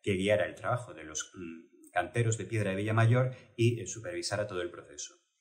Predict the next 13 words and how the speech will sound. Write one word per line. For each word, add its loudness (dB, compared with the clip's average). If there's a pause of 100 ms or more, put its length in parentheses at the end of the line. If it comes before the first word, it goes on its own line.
(240)
El 8
equipo 6
de 4
tallistas 2
de -6
piedra 2
de 2
Villamayor 0
estaba 6
formado 2
por -2
antiguos -2
alumnos 0